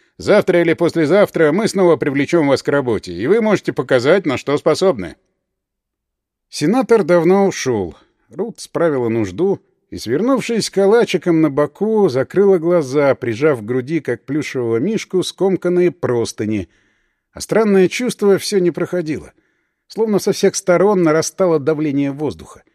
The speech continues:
Женщина не видела иного выхода, кроме как довериться человеку,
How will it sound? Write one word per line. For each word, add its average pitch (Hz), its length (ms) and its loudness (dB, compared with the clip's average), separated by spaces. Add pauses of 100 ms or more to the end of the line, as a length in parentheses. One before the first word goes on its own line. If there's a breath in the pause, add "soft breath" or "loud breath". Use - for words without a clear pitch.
(420)
Женщина 208 580 0
не 190 160 2
видела 180 340 0
иного 170 260 2
выхода, 143 420 -2
кроме 151 280 -2
как 131 220 -4
довериться 151 480 -4
человеку, 143 640 -4